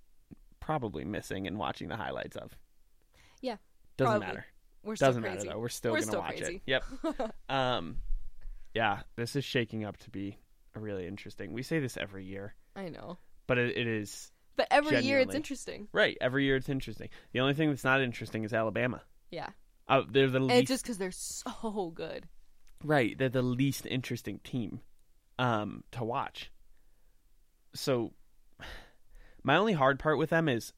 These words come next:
Speaker 1: who do I see that could beat them? Looking at that top, we'll say top ten, expanding out into every potential team that could make it in.
Speaker 2: Yeah.
Speaker 1: Who
Speaker 2: I
Speaker 1: could
Speaker 2: think
Speaker 1: beat 'em?
Speaker 2: the way that I like to look at this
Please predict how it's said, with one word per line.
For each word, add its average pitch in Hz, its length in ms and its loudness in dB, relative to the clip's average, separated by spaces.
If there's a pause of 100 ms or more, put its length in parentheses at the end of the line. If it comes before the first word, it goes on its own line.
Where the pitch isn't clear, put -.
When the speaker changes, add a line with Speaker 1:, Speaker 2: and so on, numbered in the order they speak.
(140)
Speaker 1:
who 180 500 2
do 131 220 2
I 123 180 4
see 117 400 -4
that 110 220 -2
could 101 120 -6
beat - 200 -10
them? - 180 -6 (2000)
Looking 135 280 4
at 120 120 2
that 117 280 2 (520)
top, - 320 2 (120)
we'll 139 140 2
say 151 200 2
top - 340 2
ten, 101 420 -4 (240)
expanding 165 560 -2
out 110 320 -4
into 117 400 -6 (420)
every 120 580 4
potential - 500 -4
team 82 260 -4
that - 160 -6
could 104 140 -8
make - 220 -6
it - 80 -6
in. - 180 -6 (260)
Speaker 2:
Yeah. 165 240 -10 (880)
Speaker 1:
Who - 20 -2
Speaker 2:
I 156 120 8
Speaker 1:
could 180 80 2
Speaker 2:
think 147 240 4
Speaker 1:
beat 139 180 0
'em? - 180 -10 (400)
Speaker 2:
the 226 140 -2
way 247 160 4
that 320 160 -2
I 190 100 2
like 185 180 -4
to 170 100 -10
look 156 160 -8
at - 100 -18
this - 320 -10